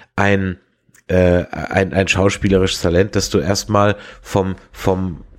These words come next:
ja, vom, ah, was ist denn das für eine? Und du hast natürlich noch die, die ganze Kritik, weil sie nicht so aussieht wie im Spiel, ja, ähm,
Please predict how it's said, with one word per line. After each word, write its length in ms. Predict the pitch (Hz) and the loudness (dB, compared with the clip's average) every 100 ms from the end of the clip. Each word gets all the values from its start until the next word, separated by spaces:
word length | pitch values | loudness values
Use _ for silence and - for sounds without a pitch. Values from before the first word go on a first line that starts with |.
| - | -10
ja, 180 | 78 90 | -2 -2
vom, 380 | 101 - 98 73 | 0 0 -2 -4
ah, 200 | 131 123 | -6 -4
was 140 | 85 85 | -4 -4
ist 100 | 85 | -4
denn 60 | |
das 180 | 85 92 | -4 -4
für 180 | - 98 | -2 -2
eine? 300 | 92 101 98 | 2 0 0
Und 180 | 92 92 | -2 0
du 120 | 92 | 0
hast 160 | 95 - | 0 -2
natürlich 340 | - 98 87 | -2 -2 0
noch 160 | 95 - | -2 -2
die, 240 | 92 87 - - - | -4 -4 -6 -18 -10
die 60 | 85 | 0
ganze 260 | 101 85 | 0 0
Kritik, 420 | 92 - - 135 85 | -6 -8 -6 -6 0
weil 200 | 87 78 | 0 2
sie 100 | 85 | 0
nicht 180 | 90 | 0
so 140 | - - | 0 0
aussieht 460 | 120 123 120 113 | 2 2 0 0
wie 160 | 87 101 | 2 2
im 100 | 98 | 2
Spiel, 500 | 104 - 131 139 139 - - - | -2 0 2 2 0 -6 -20 -2
ja, 180 | 95 107 - - - | -2 -2 -10 -20 0
ähm, 380 | 101 98 104 | 2 2 -2